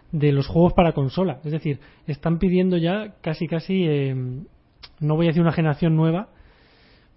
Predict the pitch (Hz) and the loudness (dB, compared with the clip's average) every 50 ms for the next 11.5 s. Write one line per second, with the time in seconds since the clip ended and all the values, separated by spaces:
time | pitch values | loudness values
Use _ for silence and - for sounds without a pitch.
0 | _ _ - 165 151 147 147 156 165 165 151 - 156 135 - 156 156 165 160 170 | _ _ -2 0 2 2 2 2 2 2 0 -2 -4 -6 -4 -2 -2 0 0 0
1 | 165 170 165 165 175 - 190 170 151 143 143 160 165 - - 143 143 127 147 143 | 0 0 0 0 -2 -2 0 0 0 -2 -4 -6 -10 -8 -8 -8 -6 -2 -2 0
2 | 143 151 160 - 175 147 170 160 165 - - - - 170 165 160 151 156 151 - | 0 0 0 0 -2 -2 -2 -2 -4 -6 -6 -4 -2 0 0 0 0 0 -2 0
3 | 180 160 175 165 156 147 - 151 160 185 - - - _ - 170 156 147 143 147 | 0 0 0 0 0 -2 -2 -4 -6 -6 -8 -14 -12 _ -2 0 0 2 2 2
4 | 156 156 160 160 160 - 180 190 196 190 185 - _ - 151 139 143 - 156 143 | 0 0 0 -2 -2 -2 -2 -2 -2 -4 -8 -10 _ -4 -4 -4 -4 -6 -6 -6
5 | 139 135 135 131 131 131 135 147 151 160 160 156 156 143 143 139 139 - 151 143 | -6 -6 -6 -6 -6 -4 -4 -2 -2 -2 -2 -2 -2 -2 -4 -4 -6 -6 -6 -4
6 | 143 139 131 143 190 - - 135 - 151 139 139 135 120 110 175 226 - - - | -4 -6 -6 -10 -12 -16 -14 -12 -10 -8 -6 -6 -6 -6 -6 -6 -8 -8 -10 -16
7 | - - - 165 160 170 180 180 190 175 - - 175 160 156 139 - 165 160 151 | -14 -4 0 2 2 2 2 2 0 0 0 0 0 0 0 0 0 -2 -2 -2
8 | - 156 156 160 156 147 139 139 165 143 - - 170 208 208 - 139 120 - _ | -2 -2 -2 -2 -2 -2 -2 -2 -4 -4 -2 -2 -2 -2 -2 -4 -6 -10 -12 _
9 | _ _ _ _ _ _ _ _ _ _ _ - 160 151 143 139 139 151 - 147 | _ _ _ _ _ _ _ _ _ _ _ -8 -6 -4 -4 -4 -6 -8 -8 -10
10 | 143 - - 143 139 139 139 151 139 147 165 - - 214 214 190 151 143 143 156 | -8 -6 -6 -4 -4 -4 -4 -4 -4 -4 -4 -4 -4 -6 -4 -4 -4 -4 -4 -6
11 | 156 135 156 143 139 - 156 151 156 - | -6 -6 -6 -6 -4 -2 -2 -2 -2 -4